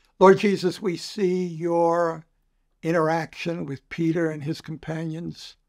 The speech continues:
And our hearts go out, Lord, as you were teaching Peter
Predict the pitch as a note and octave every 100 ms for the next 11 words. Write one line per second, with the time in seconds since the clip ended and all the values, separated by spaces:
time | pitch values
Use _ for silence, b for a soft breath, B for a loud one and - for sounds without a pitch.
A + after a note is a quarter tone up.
0 | _ _ _ _ _ _ _ _ _ _
1 | _ _ _ _ _ _ - G3+ E3+ D3
2 | D#3 F#3 F#3+ - F3 E3 D#3+ D#3+ F#3 D#3
3 | D3 E3 - _ _ _ _ _ _ _
4 | _ _ _ _ _ _ - E3 F3 D3
5 | D3 F3+ F3+ F#3 F#3 G#3 - D3+ D#3+ -
6 | F3 E3 G3 F3 D3+ - F3 E3 D3 D#3